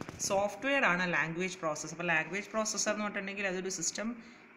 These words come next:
സോഫ്റ്റ്വെയർ ആണ്. അത് നമ്മൾ എഴുതുന്ന ഹൈ level ലാംഗ്വേജിൽ എഴുതുന്ന പ്രോഗ്രാമിനെ മെഷീൻ ലാംഗ്വേജിലേക്ക് convert ചെയ്യാൻ വേണ്ടി യൂസ് ചെയ്യുന്ന ഒരു,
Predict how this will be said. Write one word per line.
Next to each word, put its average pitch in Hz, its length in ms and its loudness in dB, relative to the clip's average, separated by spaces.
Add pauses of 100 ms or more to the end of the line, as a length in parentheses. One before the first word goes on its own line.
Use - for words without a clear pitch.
സോഫ്റ്റ്വെയർ 196 640 4
ആണ്. 175 200 4
അത് 185 240 0
നമ്മൾ 196 220 0
എഴുതുന്ന 196 320 2
ഹൈ 185 220 2
level 208 200 -2
ലാംഗ്വേജിൽ 202 520 2
എഴുതുന്ന 190 340 2
പ്രോഗ്രാമിനെ 175 720 0 (300)
മെഷീൻ 185 360 2
ലാംഗ്വേജിലേക്ക് 175 640 2
convert 175 320 -2
ചെയ്യാൻ 214 200 2
വേണ്ടി 180 180 -2
യൂസ് 170 260 0
ചെയ്യുന്ന 170 220 -2
ഒരു, 196 220 -2